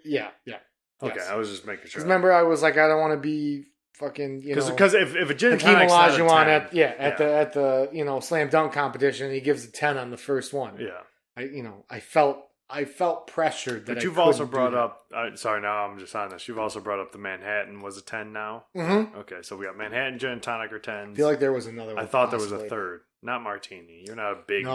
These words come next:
Speaker 2: martini
Speaker 1: I'm not
Speaker 2: guy.
Speaker 1: a huge, I, like, I like martinis, but they're not tens for me.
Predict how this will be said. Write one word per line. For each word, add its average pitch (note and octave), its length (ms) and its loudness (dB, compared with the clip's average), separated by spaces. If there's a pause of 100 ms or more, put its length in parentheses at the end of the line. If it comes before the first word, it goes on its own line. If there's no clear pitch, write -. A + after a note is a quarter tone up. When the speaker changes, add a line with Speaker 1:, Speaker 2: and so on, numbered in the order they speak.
Speaker 2:
martini B2 220 -6
Speaker 1:
I'm D#3 80 -4
not D3 140 0
Speaker 2:
guy. C3+ 60 0
Speaker 1:
a A#2+ 40 -2
huge, B2 400 -8
I, C3+ 80 -4
like, D3 180 2
I D#3 80 6
like F3 300 6
martinis, B2 640 -4
but B2 260 -6 (340)
they're C3+ 100 -12
not C3 240 -10
tens A#2 280 -16
for A2+ 120 -16
me. A2 180 -14